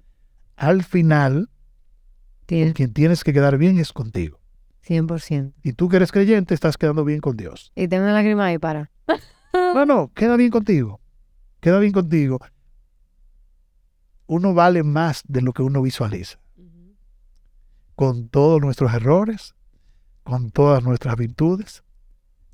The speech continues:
Speaker 1: pero uno tiene, cada vez que uno identifica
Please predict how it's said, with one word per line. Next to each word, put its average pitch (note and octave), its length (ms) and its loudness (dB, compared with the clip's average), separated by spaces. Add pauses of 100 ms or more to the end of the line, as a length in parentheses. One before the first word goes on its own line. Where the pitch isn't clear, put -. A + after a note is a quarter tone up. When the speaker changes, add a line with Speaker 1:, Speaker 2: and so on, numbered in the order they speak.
(160)
Speaker 1:
pero C3 260 2
uno D#3+ 280 2
tiene, A2 600 -4
cada E3+ 200 2
vez F3+ 120 2
que F#3 80 -2
uno F3+ 100 2
identifica E3 680 -2